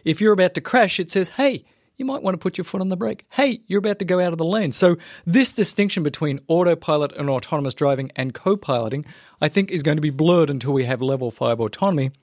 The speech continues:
More and more, these cars are going to be your co-pilot. And I love this because when my wife says, "Hey, look out, you see that person over there?" I scream at her, "Yes, of course I saw it." And then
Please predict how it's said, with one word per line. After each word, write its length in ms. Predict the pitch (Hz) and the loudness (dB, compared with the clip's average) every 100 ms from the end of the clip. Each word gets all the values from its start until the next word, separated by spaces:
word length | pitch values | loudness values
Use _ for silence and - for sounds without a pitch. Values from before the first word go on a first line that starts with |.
| _ | _
More 220 | 156 175 185 | 2 4 4
and 80 | 170 | 4
more, 200 | 202 165 | 4 4
these 200 | 147 143 | 2 0
cars 380 | - 175 147 135 - _ - | 0 2 2 -2 -16 _ 0
are 80 | 202 | 2
going 240 | 214 226 | 2 0
to 100 | 214 | -2
be 140 | 170 202 | -2 0
your 260 | 196 208 | 0 -2
co-pilot. 540 | 208 247 262 - 120 - | -2 -6 -2 -2 -2 0
And 100 | 170 | 4
I 120 | 220 | 4
love 320 | 220 269 330 | 4 2 2
this 260 | 180 123 - _ - - - | 2 0 -4 _ -20 -20 -2
because 400 | - 214 226 196 | 0 2 0 0
when 160 | 208 202 | -2 -2
my 180 | 196 202 | 0 0
wife 240 | 240 285 | 0 0
says, 200 | - - | 0 0
"Hey, 240 | 202 330 277 | 4 4 4
look 160 | 262 320 | -4 -2
out, 200 | 330 - - | -2 -4 -8
you 100 | 202 | -4
see 140 | 285 | 0
that 240 | 302 - - | -2 -2 -4
person 300 | 247 - - | -4 -2 -6
over 160 | - | -4
there?" 180 | - 330 - _ _ _ _ | -4 -4 -8 _ _ _ _
I 100 | 226 | -6
scream 360 | 220 - 277 285 | -4 -2 -2 0
at 60 | 170 | 0
her, 200 | 131 98 _ _ | -2 -4 _ _
"Yes, 220 | 311 302 | 0 0
of 100 | 294 | 0
course 340 | - 330 311 - | -2 0 0 2
I 120 | 262 | 0
saw 300 | - 196 123 | 0 -2 -2
it." 120 | - _ _ _ _ | -6 _ _ _ _
And 160 | 190 165 | 0 4
then 300 | 180 240 | 4 2